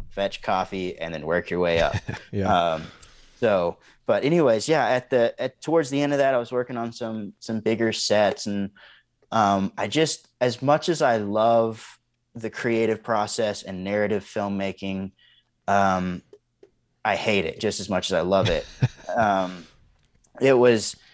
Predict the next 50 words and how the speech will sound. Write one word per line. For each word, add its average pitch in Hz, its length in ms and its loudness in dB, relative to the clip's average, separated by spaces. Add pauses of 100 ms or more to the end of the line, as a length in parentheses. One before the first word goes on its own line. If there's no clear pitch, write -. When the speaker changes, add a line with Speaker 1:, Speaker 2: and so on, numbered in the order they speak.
(220)
Speaker 1:
it's 139 160 -2
one 196 140 4
of 196 80 6
those 160 220 4
things 151 520 0
where 131 320 4
I 120 80 0
knew 135 240 0
I 147 80 4
had 127 280 -2
to 117 60 -8
go 117 360 -2
somewhere 113 720 -2
other 101 340 -4
than 95 260 -6
where 90 160 -2
I 90 120 0
grew 90 300 -4
up. 85 180 -2 (100)
Either 104 260 -2
way 95 160 0
I 92 60 0
was 87 140 -4
gonna 82 180 -10
go. 67 240 -6 (300)
Speaker 2:
Yeah. 87 80 -2
Speaker 1:
So 113 80 4
I 117 60 4
said, 110 280 4
"I 123 160 2
can 127 160 0
go 139 140 6
to 139 60 4
Cali, 143 640 2 (120)
I 104 60 -6
can 120 260 -2
go 135 120 4
to 139 100 0
New 139 160 0
York, 117 460 0 (460)
I 104 160 0
can 101 460 -4
s-, - 220 -10 (140)
start 120 400 4
at 120 80 2
the 131 60 -2
bottom, 107 500 2
like 98 220 -4
I 101 80 0
said, 95 460 -2